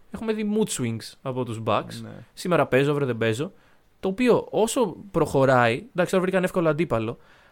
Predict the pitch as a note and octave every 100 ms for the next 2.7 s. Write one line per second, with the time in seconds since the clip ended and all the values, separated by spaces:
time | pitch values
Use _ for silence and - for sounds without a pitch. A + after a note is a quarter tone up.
0 | - D3 D3+ G3 A#3 A#3+ - E3+ D#3 E3
1 | D3+ B2+ A#2 A2 - - _ _ _ -
2 | B2+ B2 B2 - C3 A#2 A#2+